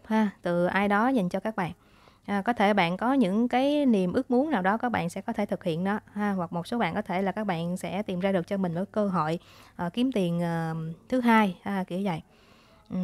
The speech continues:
hoặc là một vài bạn có khả năng vào giai đoạn cuối của bảy ngày tới là mình thấy các bạn có được sự cân bằng, hoặc bạn có sự cầm đồng tiền trong tay, hoặc là bạn cảm thấy thỏa mãn với những cái nguồn tài chính mà bạn có được.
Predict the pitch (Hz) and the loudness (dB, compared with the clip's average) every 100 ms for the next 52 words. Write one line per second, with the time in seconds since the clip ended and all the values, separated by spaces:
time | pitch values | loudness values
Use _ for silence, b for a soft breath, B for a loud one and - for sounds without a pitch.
0 | 175 175 175 180 170 175 170 160 185 220 | -2 -2 0 0 2 2 2 0 -2 0
1 | 214 202 196 185 190 185 165 180 247 294 | 2 2 2 2 2 2 0 -2 2 2
2 | 226 208 185 190 - 202 254 226 175 170 | 2 2 2 0 0 0 2 2 0 0
3 | 190 220 233 170 170 220 226 180 170 160 | -2 -2 -2 -2 -2 -2 0 0 -4 -2
4 | 208 202 190 165 175 165 170 220 - 165 | -2 0 0 -2 -4 -4 -2 -2 -2 -4
5 | 170 170 175 180 175 214 214 220 220 214 | -2 -2 0 0 0 0 0 2 2 2
6 | 185 170 165 175 202 254 247 175 202 180 | 0 0 -2 -2 0 0 0 -2 0 0
7 | 226 233 262 202 196 240 247 196 175 165 | 0 2 4 2 0 0 2 2 0 -2
8 | 214 247 196 160 - 233 202 | 0 2 0 -2 -4 0 2